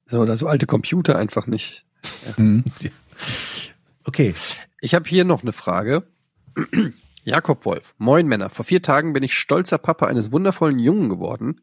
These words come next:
Speaker 1: Herzlichen
Speaker 2: Auf den
Speaker 1: Glückwunsch.
Speaker 2: Autoaufkleber. Baby an Bord.
Speaker 1: Was hättet ihr gerne vorneweg gewusst?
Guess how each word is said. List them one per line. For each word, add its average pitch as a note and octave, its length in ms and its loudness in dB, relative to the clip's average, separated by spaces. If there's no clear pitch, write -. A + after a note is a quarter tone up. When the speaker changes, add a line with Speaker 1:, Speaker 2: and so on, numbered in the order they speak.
Speaker 1:
Herzlichen - 400 -10
Speaker 2:
Auf C3 80 2
den B2 140 4
Speaker 1:
Glückwunsch. - 60 0
Speaker 2:
Autoaufkleber. G#2 600 -2
Baby D3+ 280 4
an A2+ 200 2
Bord. - 340 -6
Speaker 1:
Was D3+ 280 2
hättet F#3 200 0
ihr E3+ 80 4
gerne D#3 240 4
vorneweg F3 560 2
gewusst? - 580 -2